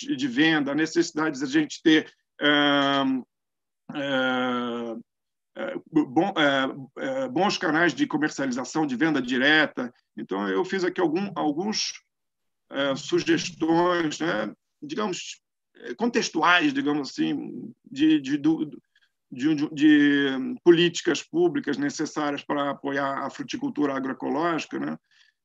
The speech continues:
Ah, já que ela tem esse potencial restaurador, né? Então ela merece um destaque.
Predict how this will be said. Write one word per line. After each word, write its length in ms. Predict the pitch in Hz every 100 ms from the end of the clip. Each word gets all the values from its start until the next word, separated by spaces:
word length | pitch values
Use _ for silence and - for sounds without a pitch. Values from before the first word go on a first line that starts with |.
| -
Ah, 520 | 139 139 139 139 139
já 100 | 135
que 120 | 147
ela 80 | 147
tem 160 | - 151
esse 200 | 147 -
potencial 600 | 139 151 147 156 147 143
restaurador, 840 | 135 - 139 147 143 170 170 143
né? 160 | 143 156
Então 300 | 147 151 156
ela 100 | 156
merece 560 | 151 151 175 - -
um 400 | 127 127 143 139
destaque. 720 | 131 - - 156 147 143 131